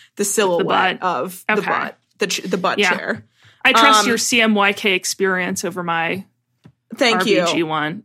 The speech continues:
Speaker 1: Thank you. I, um, I
Speaker 2: R G B.
Speaker 1: as I mentioned on our last episode, I, you know, I bought, um, an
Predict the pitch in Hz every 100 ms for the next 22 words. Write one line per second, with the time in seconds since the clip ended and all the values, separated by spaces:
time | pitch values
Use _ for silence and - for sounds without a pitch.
0 | _ _ - 226 220 226 202 175 226 247
1 | 240 208 202 196 - 135 233 233 240 247
2 | 254 247 226 107 - _ _ - 185 -
3 | 156 143 214 - _ _ - 233 247 269
4 | 233 311 214 - 226 214 208 202 196 185
5 | 180 196 - 180 180 - 185 185 180 -
6 | - 196 196 185 180 180 185 185 185 175
7 | - - 196 185 170 156 175 185 196 _
8 | _ _ _ - 202 202